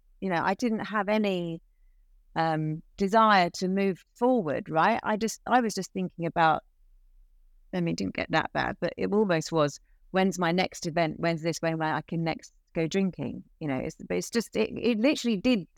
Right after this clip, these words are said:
dominate everything. Um, and so you take that out of the equation and you get such wonderful, clear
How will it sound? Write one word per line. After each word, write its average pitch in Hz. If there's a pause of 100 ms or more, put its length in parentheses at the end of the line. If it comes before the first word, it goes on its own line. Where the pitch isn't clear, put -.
(160)
dominate 185 (220)
everything. - (800)
Um, 160 (520)
and 190
so -
you 202
take 262
that 208
out 214
of 180
the 175
equation -
and 180
you 196
get 214 (920)
such -
wonderful, 214
clear 185